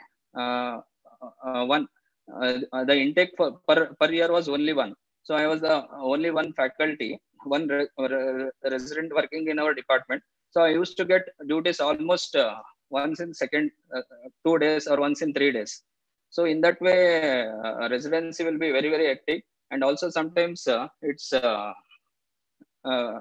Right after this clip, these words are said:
spending time with family is also very hard. And, uh, concentrating on your academic activities also will be, uh, very difficult. So one has to be very smart and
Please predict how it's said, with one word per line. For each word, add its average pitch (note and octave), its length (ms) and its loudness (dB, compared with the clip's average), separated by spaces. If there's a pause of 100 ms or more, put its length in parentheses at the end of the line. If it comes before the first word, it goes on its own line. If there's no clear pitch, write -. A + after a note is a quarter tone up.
(160)
spending E3 540 -2
time E3 180 4
with E3+ 160 -4
family D#3 300 2
is D#3+ 160 0
also D#3 260 0
very D3 220 4
hard. A#2 320 -2 (500)
And, C3 240 2
uh, A#2 240 4
concentrating D3 680 0
on D3 140 0
your C#3 180 4
academic C#3 480 0
activities C3+ 600 -4
also C3 260 -6
will C3+ 160 -6
be, C3+ 460 -2 (120)
uh, A2 60 -6
very C3 220 2
difficult. B2+ 420 0 (220)
So D3+ 680 4
one D3+ 160 0
has F3 180 2
to F3 100 -4
be D3+ 540 4 (1300)
very D3 240 2
smart D#3 360 0
and D#3+ 180 -2